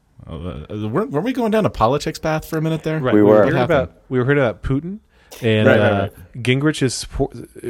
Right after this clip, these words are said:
Speaker 2: reads Putin's op-ed and says, "Yes, this is right, and Obama is wrong."
Speaker 3: Yeah, yeah. Like, I've, I've met Putin and, and looked into his eyes, and he is a good person. Putin is not a good person. I mean, he, you know, he's basically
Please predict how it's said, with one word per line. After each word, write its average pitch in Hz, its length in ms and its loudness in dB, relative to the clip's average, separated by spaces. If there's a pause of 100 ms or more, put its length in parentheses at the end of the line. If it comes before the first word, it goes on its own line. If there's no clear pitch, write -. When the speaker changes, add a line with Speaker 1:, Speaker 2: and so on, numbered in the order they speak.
(160)
Speaker 2:
reads 127 320 2
Putin's 135 320 -2
op-ed 117 360 2
and 104 80 -4
says, 90 240 -2
"Yes, 90 440 -2
this 110 200 0
is 98 160 -6
right, 95 260 2
and 98 100 -2
Obama 92 400 0
is 101 160 -6
wrong." 80 340 -4 (380)
Speaker 3:
Yeah, 113 420 8
yeah. 113 340 6
Like, 95 220 4
I've, 95 600 4
I've 95 300 0
met 92 460 0 (420)
Putin 85 460 -4
and, 78 340 -8
and 82 200 -6
looked 87 240 -6
into 87 300 -6
his 80 180 -6
eyes, 80 420 -2
and 78 140 -14
he 90 80 -8
is 78 160 -10
a 82 40 -10
good 80 320 -4
person. 87 640 -6 (140)
Putin 165 200 -2
is 110 120 -6
not 82 260 0
a 95 40 2
good 82 200 -6
person. - 400 -12 (120)
I - 40 -20
mean, 82 220 -10
he, 87 300 -2
you 85 80 -10
know, 76 220 -8 (640)
he's 87 80 -16
basically 82 720 2